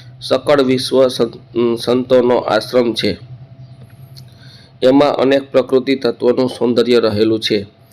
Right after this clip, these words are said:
એમાં ફૂલો, ઝરણા, વૃક્ષો છે. તું પક્ષીનો શિકાર કરીને શું મેળવીશ? એના મૃત શરીર સિવાય કશું નહીં મળે. તારે એના સૌંદર્ય પામવું હોય તો જંગલમાં ક્યાંક છુપાય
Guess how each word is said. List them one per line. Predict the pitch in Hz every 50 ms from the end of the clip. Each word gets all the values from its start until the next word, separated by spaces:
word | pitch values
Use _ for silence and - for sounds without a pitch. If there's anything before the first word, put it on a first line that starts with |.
| _ _ _ _ _ -
એમાં | - 127 127 127 123
ફૂલો, | 123 - - 135 127 127 131 131 131 127 123 127
ઝરણા, | 117 107 117 117 120 120 123
વૃક્ષો | 120 113 113 113 110 - - 120 123 120
છે. | - - 110 107 - - - _ _ _ _ _ - _ _ _ - - _ _ _ - - _ - _ _ -
તું | - 143 135
પક્ષીનો | 139 131 123 - - 135 139 139 139
શિકાર | 135 - - 120 - - 123 123
કરીને | - 139 123 127 131 123 131 123
શું | 120 - - 131 127 127
મેળવીશ? | 120 113 117 117 117 113 113 - - _ _ _ _ _ _ _ _ _ -
એના | 123 127 123
મૃત | 117 120 113 131 135 135
શરીર | 139 135 - 120 120 123
સિવાય | 123 123 - 143 135 131 120
કશું | 120 - 120 123 - 135 135 123 123
નહીં | 131 120 113
મળે. | 110 113 117 113 107 - - _ _ _ _ - - _ _ _ _ _ -
તારે | - 110 117 117 127
એના | 127 123 123 123
સૌંદર્ય | 123 - 120 123 127 123 120 117 123
પામવું | 117 - 120 117 120 120 117 113 117
હોય | 120 117 113
તો | - - 117 110
જંગલમાં | 110 107 104 110 113 120 120 117 123 120
ક્યાંક | 113 120 113 107 107
છુપાય | - - 127 123 - 127 117 104